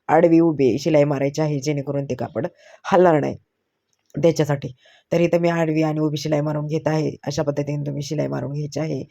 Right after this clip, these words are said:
तर <clears throat> शिलाई मारून झाल्यानंतर सगळं कडेने एकसारखं कट करून घ्यायचं आहे.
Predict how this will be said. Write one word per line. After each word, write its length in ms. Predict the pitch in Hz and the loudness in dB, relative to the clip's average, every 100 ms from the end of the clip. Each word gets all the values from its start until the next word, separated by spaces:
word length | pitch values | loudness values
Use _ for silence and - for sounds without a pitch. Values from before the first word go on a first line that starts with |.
| - - - - _ - | -20 -20 -20 -20 _ -2
तर 140 | 160 135 _ - | 0 0 _ 0
<clears throat> 360 | 214 208 175 135 | 4 6 4 0
शिलाई 280 | - 165 | -4 0
मारून 260 | 170 180 160 | 2 2 2
झाल्यानंतर 460 | 175 160 147 139 143 | 2 0 -2 -4 -4
सगळं 320 | 143 151 147 | -2 0 0
कडेने 420 | 156 151 151 147 | 0 0 0 -2
एकसारखं 380 | 151 - 151 143 | -2 -2 -4 -4
कट 200 | 147 143 | -6 -4
करून 240 | 139 139 | -2 -2
घ्यायचं 280 | 151 160 165 | 0 0 0
आहे. 220 | 165 151 | 0 0